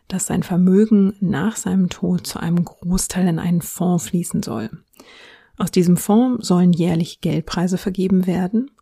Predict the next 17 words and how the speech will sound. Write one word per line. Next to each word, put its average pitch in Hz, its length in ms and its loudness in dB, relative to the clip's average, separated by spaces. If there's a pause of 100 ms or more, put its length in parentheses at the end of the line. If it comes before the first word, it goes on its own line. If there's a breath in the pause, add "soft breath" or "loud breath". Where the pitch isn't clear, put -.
(220)
unabhängig 208 720 2
von - 240 -4
der 160 120 0
Nationalität 156 880 -4
der 160 100 -4
PreisträgerInnen, 175 1200 -2 (580 soft breath)
an 175 140 2
diejenigen, 208 720 6
die - 160 -6
für - 160 -2
große 185 420 -2
Fortschritte - 600 -4
in 160 520 -2 (100)
verschiedenen 170 500 0
Bereichen 151 720 -4
gesorgt 147 420 -8
haben, - 280 -8